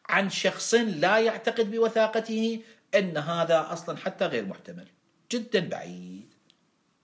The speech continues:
بينما لو قبلنا الرأي المتقدم وقلنا ليس من المناسب للكليني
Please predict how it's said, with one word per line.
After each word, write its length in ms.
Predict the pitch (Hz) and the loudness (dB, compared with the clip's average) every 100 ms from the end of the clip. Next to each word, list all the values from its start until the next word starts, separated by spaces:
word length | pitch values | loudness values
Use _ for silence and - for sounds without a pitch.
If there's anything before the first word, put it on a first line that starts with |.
| _ _ _ - - - | _ _ _ -20 -20 0
بينما 440 | 175 220 226 226 | 0 2 2 2
لو 120 | 220 | 2
قبلنا 640 | 208 214 208 208 202 196 185 | 2 2 2 0 0 0 -2
الرأي 320 | 165 180 185 | -2 -4 -2
المتقدم 640 | 175 175 170 175 151 170 | -4 -4 -2 -2 -4 -4
وقلنا 480 | 156 156 170 160 156 | -4 -2 -4 -2 -4
ليس 260 | 185 247 226 | -4 -4 -4
من 200 | 214 190 | -2 -4
المناسب 540 | 170 151 151 147 139 | -4 -4 -4 -4 -6
للكليني 720 | 139 127 131 151 156 156 151 | -8 -6 -4 -4 -2 -6 -6